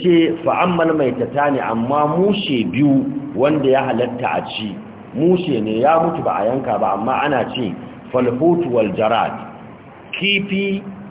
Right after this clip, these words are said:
da fari." Kaga kifi ba sai an yanka ba. Duk girman kifi idan igiyar ruwa ta kaɗo shi bakin teku, sai dai mai gatari ya ɗauka,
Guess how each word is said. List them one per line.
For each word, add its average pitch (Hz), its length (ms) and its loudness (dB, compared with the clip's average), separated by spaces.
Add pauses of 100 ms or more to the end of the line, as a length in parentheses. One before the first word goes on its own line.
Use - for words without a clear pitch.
(340)
da 123 140 2
fari." 110 520 0 (1200)
Kaga 131 300 0
kifi 180 340 -2
ba 160 220 2
sai 131 80 0 (140)
an 135 60 -2
yanka 123 360 -4
ba. 69 80 -10 (1040)
Duk 151 240 2
girman 180 400 6
kifi 170 480 -2
idan 139 400 0 (280)
igiyar 143 440 2
ruwa 131 320 2
ta 143 80 -2
kaɗo 143 400 0
shi 131 80 -4
bakin 107 480 0
teku, 92 380 -4 (340)
sai 143 160 0
dai 151 200 2
mai 127 200 2
gatari 131 480 2
ya 120 80 2
ɗauka, 131 640 -2